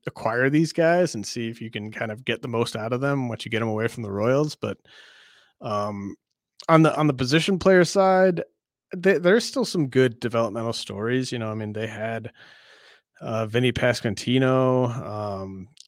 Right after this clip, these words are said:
I'm still a believer in M J Melendez. I know that the, the numbers haven't quite been there, but it's not like he's, um, he's not pulling a Nick Pratto and striking out thirty-seven percent of the time. And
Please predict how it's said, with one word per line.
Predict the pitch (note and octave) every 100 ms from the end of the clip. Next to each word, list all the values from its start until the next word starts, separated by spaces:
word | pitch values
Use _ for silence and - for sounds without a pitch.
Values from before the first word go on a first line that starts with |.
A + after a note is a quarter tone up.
| -
I'm | D3
still | F3 - F3
a |
believer | D3 C#3+ D3 D#3 D3
in |
M | C#3+ C#3+
J | C#3+
Melendez. | C#3 C3 C#3 C#3+ C#3 C#3 B2 - - -
I | A#2
know | A#2+ B2
that | A#2+ A2+ -
the, | A2+ G#2+ G#2+ G#2+
the | G#2+ G#2
numbers | A#2+ B2 B2
haven't | B2 A#2
quite | - B2 -
been | B2+ B2+
there, | B2
but | A#2 G2
it's | - B2
not | -
like | A2+ A2+
he's, | - A2 G#2 - _ _ _ _ _ _ _ _ _ _ -
um, | E2+ G2 F#2+ F#2+ G2+ _ _ _ _
he's | C#3+ D3+
not | E3 -
pulling | C#3+ C3
a | A#2+
Nick | A#2+ -
Pratto | - A2 A2 A2+ A2
and | A2
striking | - A2+ A#2
out | A2+ A2+ _ -
thirty-seven | C3 A#2 A#2 A2
percent | - A#2+
of |
the | A2+
time. | - A2+ A2+ A2+
And | G#2 F#2+